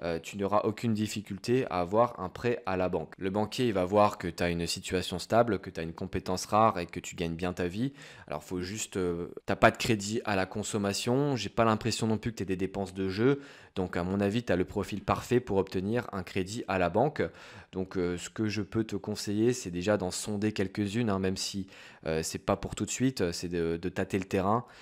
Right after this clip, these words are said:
de voir à quoi tu pourrais avoir le droit, euh, pour quand tu, pour que quand tu veuilles, euh, commencer, eh bien, tu puisses directement le faire,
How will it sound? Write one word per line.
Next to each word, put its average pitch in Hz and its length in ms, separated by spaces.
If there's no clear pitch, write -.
de 87 120
voir 98 260
à 87 100
quoi 107 240
tu - 160
pourrais 95 360
avoir 90 280
le 85 80
droit, 95 400
euh, 87 100
pour - 280
quand 107 180
tu, 104 220
pour 101 140
que 113 100
quand 110 200
tu - 180
veuilles, 98 380
euh, 90 80
commencer, 98 580
eh 107 40
bien, 101 180
tu - 160
puisses 95 200
directement 95 540
le 95 100
faire, 107 320